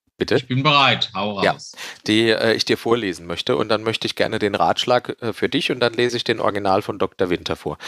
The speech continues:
Speaker 1: Wir nähern uns so langsam dem aktuellen Zeitalter. Äh, ich habe das rausgesucht aus der Primissimo, Ausgabe neunzehnhundertneunzig.
Speaker 2: Ah, neunzig, da war ich schon acht.
Speaker 1: Ja,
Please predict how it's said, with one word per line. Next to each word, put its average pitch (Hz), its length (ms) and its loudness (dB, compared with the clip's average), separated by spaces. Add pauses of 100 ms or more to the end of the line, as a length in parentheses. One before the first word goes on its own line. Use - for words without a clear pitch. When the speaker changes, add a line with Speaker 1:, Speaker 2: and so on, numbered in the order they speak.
(200)
Speaker 1:
Wir 101 140 2
nähern 110 360 2
uns 135 220 -6
so 120 80 0
langsam 113 520 -2
dem 98 160 -2
aktuellen 95 440 0
Zeitalter. 120 640 0 (380)
Äh, 98 260 2
ich - 140 -2
habe - 100 -4
das 98 140 -2
rausgesucht 90 600 0
aus - 180 0
der 90 100 2
Primissimo, 123 720 0
Ausgabe 101 580 0
neunzehnhundertneunzig. 90 1300 -4 (680)
Speaker 2:
Ah, - 140 -8 (360)
neunzig, - 380 -4
da 78 180 -4
war 78 180 -2
ich 80 60 -2
schon 78 360 -2
acht. - 500 -10 (720)
Speaker 1:
Ja, 107 240 2